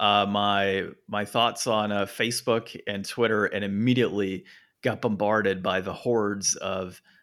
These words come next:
uh, Legend of Zelda purists who still believe that Ocarina of Time is the greatest game of all time, when, in all honesty, I don't even think it, like, cracks the top three in, in Zelda games. And,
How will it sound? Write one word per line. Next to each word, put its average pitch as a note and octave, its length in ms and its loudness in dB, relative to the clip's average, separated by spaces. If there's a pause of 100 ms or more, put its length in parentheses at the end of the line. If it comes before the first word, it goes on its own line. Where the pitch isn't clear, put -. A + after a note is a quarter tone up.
(200)
uh, F2+ 260 -6 (320)
Legend A#2 480 0
of G2 120 -4
Zelda G2+ 300 0
purists F#2+ 640 0
who G2+ 140 -4
still G#2 280 -2
believe G2 320 -4
that F#2 140 -6
Ocarina G2 380 -4
of F#2+ 80 -10
Time F#2+ 260 -6
is F#2+ 120 -10
the A#2+ 60 -8
greatest G2 440 -2
game F#2+ 180 -6
of F#2 100 -10
all F2+ 120 -6
time, F#2 340 -8
when, F#2+ 240 -6 (280)
in A2 100 -2
all G2 220 0
honesty, G#2 600 -4
I F#2+ 80 -2
don't G#2 160 -4
even F#2+ 220 -10
think F2+ 240 -12
it, F#2 100 -8
like, F2+ 300 -10 (460)
cracks - 440 0
the G#2+ 80 -4
top - 300 -10
three E2+ 480 -12 (500)
in, F2+ 400 -8
in F#2 120 -8
Zelda F2+ 320 -6
games. E2+ 320 -12
And, G2+ 120 -10